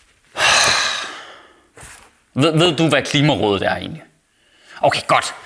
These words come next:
Godt. Vi tager den lige helt fra toppen af. Kan du ikke klippe nogle sjove videoer med hunden ind, så de kan koncentrere sig? Godt. I tyve tyve,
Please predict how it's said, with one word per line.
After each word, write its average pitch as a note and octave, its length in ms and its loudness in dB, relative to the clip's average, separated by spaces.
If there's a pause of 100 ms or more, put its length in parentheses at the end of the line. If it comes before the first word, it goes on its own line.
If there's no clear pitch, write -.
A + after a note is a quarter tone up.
(180)
Godt. E3+ 200 2
Vi F#3 120 2
tager A3 340 2
den G#3+ 160 2
lige G#3 300 2
helt - 280 0
fra D#3+ 80 -2
toppen A#2 380 0
af. E2+ 140 -8 (220)
Kan G3+ 100 0
du A3 60 4
ikke B3 120 0
klippe B3 200 0
nogle G3 160 0
sjove G3+ 380 4
videoer A3+ 300 0
med F#3 120 0
hunden G#3+ 260 4
ind, - 160 0
så F3+ 100 -6
de D#3+ 80 -2
kan D3+ 100 -4
koncentrere C#3 480 -4
sig? - 120 -8 (280)
Godt. - 180 -8 (1300)
I C4 100 4
tyve D4+ 260 4
tyve, A#2+ 320 2